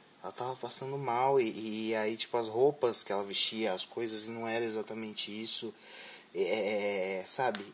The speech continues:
E, e, e eu me identifico porque é exatamente o que eu me sinto passando agora. Pressionado de todos os lados, sabe?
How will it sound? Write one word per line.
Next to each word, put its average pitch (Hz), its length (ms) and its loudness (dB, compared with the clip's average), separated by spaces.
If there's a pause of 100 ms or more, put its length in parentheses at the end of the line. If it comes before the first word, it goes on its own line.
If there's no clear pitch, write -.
(180)
E, 107 200 -8
e, 98 420 -4
e 110 160 -6
eu 127 100 -4
me 135 100 -6
identifico 131 580 -4
porque 127 240 -6
é 120 40 2
exatamente 113 680 -2
o - 40 -20
que - 80 -14
eu 104 60 -10
me 101 80 -10
sinto 92 420 2
passando 92 560 -4
agora. 90 460 -10 (3000)
Pressionado 107 460 2
de - 120 -2
todos 95 300 -2
os 92 80 -6
lados, 92 280 -6
sabe? 95 320 -4